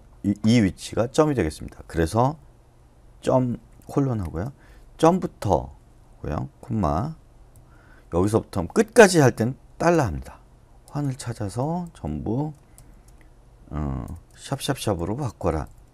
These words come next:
글로벌리 하면, 예, 이렇게 하면, 네, 전부 샵샵샵으로 바뀌겠죠. 그리고 다시 언두 해보겠습니다. 어, 상대 위치로 처리할 수 있어요. 콜론으로 코멘트 먼저 나와서 현재 위치에서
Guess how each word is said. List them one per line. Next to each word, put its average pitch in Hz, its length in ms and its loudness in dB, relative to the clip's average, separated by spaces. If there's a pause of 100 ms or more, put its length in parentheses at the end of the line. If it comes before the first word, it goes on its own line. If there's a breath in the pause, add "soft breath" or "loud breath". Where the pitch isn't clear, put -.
(200)
글로벌리 64 560 -4 (220)
하면, 120 320 -8 (920 soft breath)
예, 71 120 -8 (580 soft breath)
이렇게 95 300 -4
하면, 101 400 -4
네, 76 200 -6
전부 82 380 -2
샵샵샵으로 - 500 -16 (100)
바뀌겠죠. - 640 -20 (640 loud breath)
그리고 104 540 4 (640 soft breath)
다시 98 420 -2 (160)
언두 85 240 -2
해보겠습니다. 65 640 -4 (760 loud breath)
어, 104 640 0 (280)
상대 240 420 4
위치로 135 300 -4
처리할 110 340 0
수 - 200 -8
있어요. 85 440 -6 (1400 soft breath)
콜론으로 123 420 -4
코멘트 127 320 -4
먼저 87 220 -4
나와서 67 420 -4
현재 170 440 -2
위치에서 78 840 -4